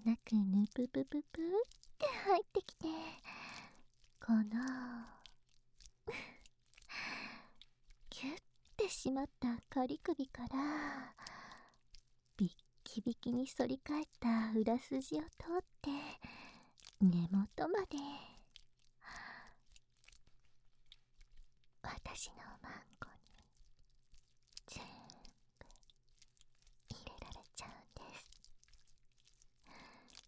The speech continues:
す。そうしたら、<laughs> ああ、先っぽからおつゆ漏らしてる。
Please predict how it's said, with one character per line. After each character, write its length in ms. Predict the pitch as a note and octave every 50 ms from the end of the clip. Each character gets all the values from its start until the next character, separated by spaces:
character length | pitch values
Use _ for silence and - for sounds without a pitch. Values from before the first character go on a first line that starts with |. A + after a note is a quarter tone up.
| - - - - - - - - - - - - - - _ _ - - - - - - - -
す。 160 | - - D#4+ - - -
そ 80 | D4
う 40 | D4
し 140 | - - -
た 120 | - D4 E4
ら、 80 | F4+
<laughs> 40 | - D4 C#4+ D4+ D#4 E4 D#4+ D#4 - - - - - - - - - - - _ _ _ - - - - - - - - - - - - - - - - - - - C5 C5 - - - - - D#5+ - - - - _ - - - - - - - - - - - - - - - - - - - - - _ - _ _ -
あ 40 | -
あ、 20 | G#4+ G4+ G4 G4 F#4+ G4 G4 G#4+ A#4 G#4+ G#4+ D5 D#5+ - - - - - - - - - - - - - - - - - - - - - - - - - - _ _ _ _ _ _ -
先 480 | - - - C4+ A3+ - - A3 A3+ -
っ 40 | -
ぽ 100 | - B3 A#3+
か 140 | - C4 B3
ら 160 | C4 C4 C#4
お 60 | C#4
つ 180 | - - - D#4+
ゆ 160 | E4+ E4+ D#4+
漏 220 | C#4 C#4 D4 D4 C#4+
ら 140 | D4 D#4 G4+
し 120 | A4+ - -
て 80 | C5+ B4 A4+
る。 60 | G4